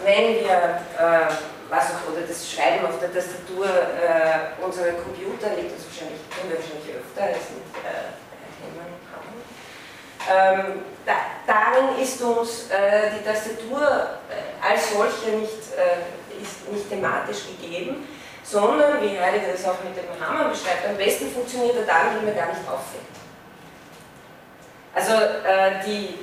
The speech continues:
die, äh, Seinsweise und Gegebenheitsweise dieses Zeugs oder des zu Handelnden ist eine, ähm, die gerade sich dem Hinsehen, die gerade nicht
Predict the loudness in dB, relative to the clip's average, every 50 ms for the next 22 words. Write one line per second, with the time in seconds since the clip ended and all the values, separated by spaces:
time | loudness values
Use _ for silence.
0 | -12 -12 -12 -10 -8 -8 -8 -8 -10 -10 -8 -2 0 0 2 2 0 0 -2 -4
1 | -6 -8 -10 -12 -12 -14 -16 -16 -14 -8 -6 -2 0 0 0 0 -2 -2 -2 -2
2 | 0 0 -2 -2 -4 -6 -10 -8 -8 -6 -4 -4 -2 -4 -4 -2 -2 -2 -2 -4
3 | -4 -4 -4 -4 -2 -2 -2 -4 -4 -4 -4 -4 -6 -4 -2 -2 -2 -2 -4 -6
4 | -8 -6 -4 -2 -2 -2 -2 -4 -6 -6 -4 0 0 2 2 0 0 -2 -4 -6
5 | -6 -4 -2 0 0 0 -2 -4 -4 -6 -10 -12 -14 -18 -18 -14 -6 -4 -4 -2
6 | -2 0 0 0 0 -2 -2 -2 0 0 2 2 0 0 -4 -6 -8 -10 -14 -16
7 | -18 -18 -12 -8 -6 -4 -4 -4 -6 -4 -2 0 0 2 2 0 0 0 0 -2
8 | -2 -4 -4 -2 2 4 6 6 6 6 4 4 2 -2 -6 -10 -12 -16 -18 -18
9 | -20 -20 -20 -18 -18 -18 -18 -18 -16 -10 -8 -6 -2 0 0 2 4 4 4 6
10 | 6 4 2 2 -2 -4 -6 -8 -8 -6 -4 -2 0 0 0 0 -2 -4 -4 0
11 | 2 2 4 4 2 -2 -6 -6 -4 -2 0 2 2 4 4 4 2 2 0 -2
12 | -4 -4